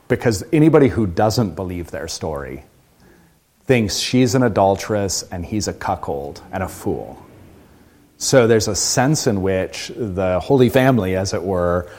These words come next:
bears the shame of all of that. And it's a, it's a wonderful embodiment and foreshadowing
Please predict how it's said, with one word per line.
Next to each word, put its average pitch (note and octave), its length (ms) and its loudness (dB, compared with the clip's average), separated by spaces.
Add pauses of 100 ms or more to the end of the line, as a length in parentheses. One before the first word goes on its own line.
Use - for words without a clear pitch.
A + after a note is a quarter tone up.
(180)
bears B2 560 4
the G#2+ 140 -2
shame F#2 760 0
of F#2+ 260 -4
all A#2 320 2
of E2+ 180 -2
that. C#2 380 -10
And G#2 120 -6
it's F#2 100 -8
a, F#2+ 380 -6 (600)
it's - 140 -14
a F#2+ 60 -6
wonderful B2 500 2
embodiment A2+ 840 2
and F2+ 160 -4
foreshadowing F2 1040 -2